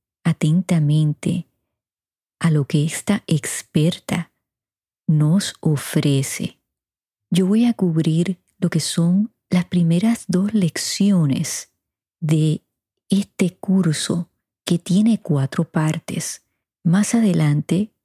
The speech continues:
cubriremos la parte tres y cuatro. Así yo le doy tiempo a ustedes de procesar estas dos primeras partes y si tienen preguntas o situaciones que ustedes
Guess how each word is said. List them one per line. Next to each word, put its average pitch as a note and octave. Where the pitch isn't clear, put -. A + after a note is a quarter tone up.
cubriremos D#3
la D#3+
parte D3+
tres D3
y D#3+
cuatro. D#3+
Así F#3+
yo A3+
le G#3+
doy F3+
tiempo F3
a D#3+
ustedes D#3
de E3+
procesar E3
estas E3+
dos F3
primeras D#3+
partes D3+
y G#3
si -
tienen A3+
preguntas E3
o D#3
situaciones D3+
que -
ustedes D3+